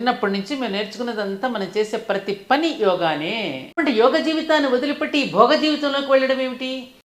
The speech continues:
ఈ దేశం భోగభూమి కాదు కదా, ఇది యోగ భూమి అని కదా చెప్పుకుంటున్నాం. అలాంటప్పుడు మనదైనటువంటి సంస్కృతిని మనం ఎందుకు ఇంప్లిమెంట్ చేసుకోవటం లేదు? చెప్పండి, జపనీస్ కొన్ని రోజులు వాళ్ళ దేశం బాగుపరుచుకునే వరకు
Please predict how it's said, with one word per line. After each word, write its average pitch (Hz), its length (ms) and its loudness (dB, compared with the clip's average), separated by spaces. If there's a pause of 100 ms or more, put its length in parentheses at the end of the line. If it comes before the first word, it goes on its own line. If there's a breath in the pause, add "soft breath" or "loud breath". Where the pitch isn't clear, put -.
ఈ 190 120 0
దేశం 240 520 4
భోగభూమి 262 420 4
కాదు 233 300 2
కదా, 233 240 0
ఇది 196 140 -2
యోగ 220 240 0
భూమి 269 260 -2
అని 196 80 -4
కదా 190 220 -2
చెప్పుకుంటున్నాం. 208 1040 -8
అలాంటప్పుడు 302 360 2
మనదైనటువంటి 269 800 0
సంస్కృతిని 233 920 -6 (360 loud breath)
మనం 277 160 2
ఎందుకు 311 300 0
ఇంప్లిమెంట్ 233 520 -4
చేసుకోవటం 175 400 -2
లేదు? 107 220 -12
చెప్పండి, 285 280 -4 (140)
జపనీస్ 285 440 -4
కొన్ని 220 180 -4
రోజులు 269 240 0
వాళ్ళ 226 160 2
దేశం 254 320 0
బాగుపరుచుకునే 247 640 -2
వరకు 247 160 -4